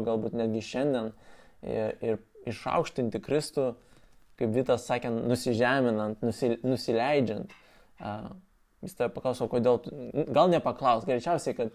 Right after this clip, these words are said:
kaip mes tai darom, neklausia žmonės, „O kodėl tu taip darai?“ Bet mintyse jie galbūt klausia, „O kodėl jis taip daro?“ Ir galbūt kažkaip Dievas jam duos suprasti, kad, kad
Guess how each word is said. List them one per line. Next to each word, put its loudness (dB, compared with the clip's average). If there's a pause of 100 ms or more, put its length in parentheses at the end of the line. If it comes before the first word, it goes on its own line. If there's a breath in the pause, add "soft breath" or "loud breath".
(180)
kaip 0
mes -6
tai 0
darom, 2
neklausia -2
žmonės, -2
„O -4
kodėl 4
tu -8
taip -2
darai?“ -2 (540 loud breath)
Bet 4
mintyse 2 (180)
jie -4 (100)
galbūt 2
klausia, 0
„O -4
kodėl 4
jis -6
taip 0
daro?“ 2
Ir -6 (480)
galbūt 0
kažkaip 0
Dievas 4
jam 2
duos 2 (300)
suprasti, -2
kad, 0 (240)
kad -8